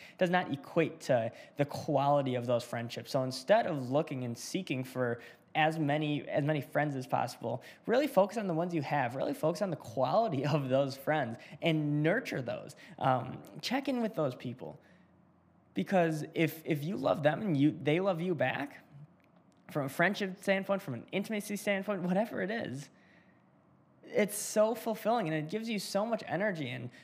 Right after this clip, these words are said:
I love hanging out with them because we don't really talk business. We don't really talk about what's going on, um,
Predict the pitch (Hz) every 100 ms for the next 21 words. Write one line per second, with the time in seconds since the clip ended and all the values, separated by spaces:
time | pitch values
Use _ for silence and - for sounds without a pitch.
0 | - 190 190 156 165 190 185 156 131 127
1 | 123 123 120 131 117 117 117 156 180 196
2 | 196 208 202 175 120 123 120 117 117 135
3 | 165 196 180 - 165 170 160 156 147 -
4 | 131 151 135 127 127 127 - - - 131
5 | 127 117 113